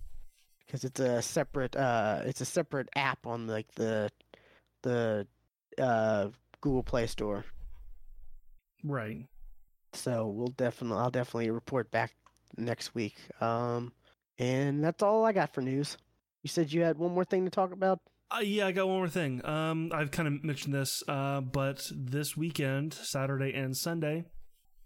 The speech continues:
Speaker 2: Extra Life is happening all over, uh, the U S. Uh, and of course, I'm participating in it for my eighth year in a row. So, and, um,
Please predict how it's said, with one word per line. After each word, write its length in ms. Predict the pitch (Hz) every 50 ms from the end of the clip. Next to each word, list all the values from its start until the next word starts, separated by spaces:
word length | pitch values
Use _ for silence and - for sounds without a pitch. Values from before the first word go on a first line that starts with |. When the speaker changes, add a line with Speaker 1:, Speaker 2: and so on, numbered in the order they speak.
| - - - -
Speaker 2:
Extra 240 | 156 139 - 170 156
Life 400 | 139 127 120 113 - - - - _ _ - - - - - -
is 120 | - 135 -
happening 600 | 147 143 135 - 147 135 139 139 143 143 143 143 - - - - _ _ _ -
all 260 | - 139 170 208 202
over, 460 | 196 175 143 139 135 135 131 127 - - 262 - -
uh, 240 | 151 131 123 120 123
the 120 | 117 123
U 120 | 127 127
S. 320 | 131 151 165 - - - - - - - - - - - -
Uh, 380 | 123 113 113 113 117 120 120 120 120 120 131 - - 143
and 160 | 143 135 139
of 100 | 135 -
course, 300 | - 151 147 147 135 -
I'm 260 | 139 143 139 143 143
participating 500 | 139 143 135 - 135 - - 147 139 135
in 100 | 135 139
it 140 | 135 - -
for 60 | -
my 140 | 120 113 - - -
eighth 240 | 135 147 147 147 -
year 80 | 147
in 100 | 147 139
a 60 | 135 127
row. 400 | 120 120 131 143 175 220 - _ _ _ _ _ _ _ -
So, 360 | - - 131 113 110 110 120 -
and, 400 | 127 127 123 120 123 123 120 117
um, 480 | 127 120 120 123 127 127 127 131 135